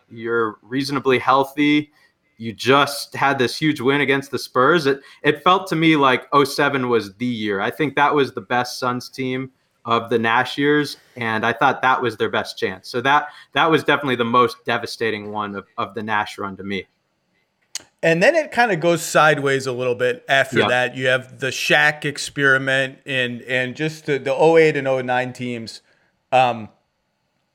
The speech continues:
Speaker 2: just aren't, aren't on the same level. And then you have this magical year
Speaker 1: Yep.
Speaker 2: in twenty, twenty ten, um, really Nash's last great year, maybe.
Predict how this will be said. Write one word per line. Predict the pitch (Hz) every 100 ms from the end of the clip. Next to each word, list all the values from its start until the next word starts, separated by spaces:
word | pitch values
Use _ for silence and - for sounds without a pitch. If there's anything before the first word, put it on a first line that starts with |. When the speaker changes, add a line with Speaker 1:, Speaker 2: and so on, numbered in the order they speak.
| -
Speaker 2:
just | 143 143
aren't, | 135 135 123 -
aren't | 131 127 117 -
on | 123
the | 117
same | - 123
level. | 123 151 131
And | 123 143
then | 220
you | 247
have | 202 180 156
this | 151
magical | 120 123 160 180 196 180
year | 139 127 127 127 113 _ -
Speaker 1:
Yep. | 120 143
Speaker 2:
in | 143
twenty, | 120 - 147 147 139 - -
twenty | 143 147 147
ten, | 143 131 113 104 - _ _ _ _ _ -
um, | 135 131 117 104 _
really | 143 190 226 202
Nash's | 147 151 165 160 147 113
last | 127 135 127
great | 127 131 123
year, | 117 117 117
maybe. | 110 104 95 101